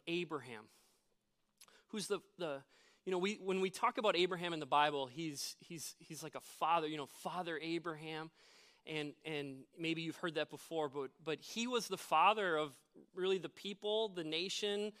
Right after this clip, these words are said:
of, of Israel. And early on in the book of Genesis, God takes Abraham and he brings him and he says, "Abraham, out-, outside." He goes, "Look up at the scar-,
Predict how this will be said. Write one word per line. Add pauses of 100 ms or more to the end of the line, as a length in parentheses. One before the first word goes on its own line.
(240)
of, (120)
of
Israel. (1000)
And (120)
early
on (460)
in
the
book
of
Genesis, (260)
God
takes
Abraham (640)
and
he
brings
him
and
he
says,
"Abraham,
out-,
outside."
He
goes,
"Look
up
at
the
scar-,